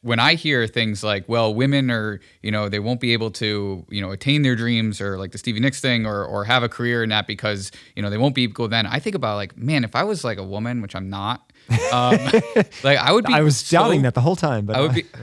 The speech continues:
Speaker 2: glad you
Speaker 1: thanks,
Speaker 2: clarified.
Speaker 1: Father. Um, I'd be so, like, deeply insulted because it's like, "Wait a second, why are you telling me what I can and cannot do? What do you tell, like, I, I, what, why can't I do both?" You know, I, I don't know, from, like, a, even, like, a, like, a women's liberal perspective, like, wh-, why is,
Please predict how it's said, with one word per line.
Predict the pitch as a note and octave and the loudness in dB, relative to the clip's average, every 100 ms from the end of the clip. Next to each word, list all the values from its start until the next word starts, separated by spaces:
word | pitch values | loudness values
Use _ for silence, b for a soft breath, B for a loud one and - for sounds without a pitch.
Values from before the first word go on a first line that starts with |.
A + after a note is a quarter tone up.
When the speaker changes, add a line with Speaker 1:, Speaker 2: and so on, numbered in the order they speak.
| A2 | -2
Speaker 2:
glad | D3 D3 | 2 2
you | |
Speaker 1:
thanks, | D3 B2+ | 2 -2
Speaker 2:
clarified. | A2 F#2 G2 - B B | -4 -10 -10 -18 B B
Speaker 1:
Father. | C3+ C3+ | 4 6
Um, | C#3 | 4
I'd | B2 C#3 | 2 0
be | D3+ D#3+ D3 | 2 0 0
so, | - D3+ D#3+ | -4 0 0
like, | E3 C3+ A#2+ | 2 0 -2
deeply | A#2+ A#2 B2+ | -4 -4 -2
insulted | A2+ G#2 - A2 G2+ D2+ F#2+ | -2 -4 -6 -8 -8 -10 -10
because | A2 A#2+ | -10 -8
it's | A2 | -6
like, | C3 A#2 | -6 -2
"Wait | D#3 | -2
a | D3+ | -2
second, | B2+ A2+ A2 | -2 -4 -4
why | A#2+ | -2
are | C#3+ | -2
you | D#3 | -4
telling | C#3 C#3 C3+ A#2 | -6 -4 -4 -2
me | A#2+ | -4
what | A2+ A2 | -6 -8
I | G#2+ | -8
can | A2+ A#2+ G#2+ | -8 -8 -8
and | G2+ | -8
cannot | G2 G#2+ G2 F#2+ | -8 -6 -6 -8
do? | G#2+ E2+ | -10 -10
What | G#2+ | -6
do | B2 | -6
you | |
tell, | B2 B2 | -4 -6
like, | G#2+ G#2 | -6 -4
I, | G#2+ - B B | -6 -8 B B
I, | - B2+ | 0 0
what, | - A#2 C3 G#2 | 0 2 2 2
why | A2 | -2
can't | A2+ C3 | -2 -2
I | B2 | -2
do | B2+ | 0
both?" | C3 A#2+ - - | 0 0 -4 -10
You | |
know, | G2+ | -8
I, | G2 G#2 A2+ | -6 -6 -6
I | |
don't | A#2 | -6
know, | A2 | -8
from, | G2+ A2 | -8 -8
like, | G#2+ | -6
a, | G#2+ | -8
even, | G#2 A#2 A2+ | -8 -6 -6
like, | G2+ | -8
a, | G#2 G2+ b b b b b - | -10 -14 b b b b b -10
like, | G#2+ | -8
a | |
women's | G#2+ G#2+ A2+ G#2+ F#2+ | -6 -4 -4 -4 -6
liberal | A#2 B2+ A#2 | -4 -2 -4
perspective, | - G2+ F#2 G#2+ G#2 G2 | -6 -10 -10 -8 -8 -8
like, | G#2 F#2+ | -10 -10
wh-, | G2+ G#2 | -10 -8
why | G#2 G#2 | -6 -4
is, | C#3 C3 | -2 -2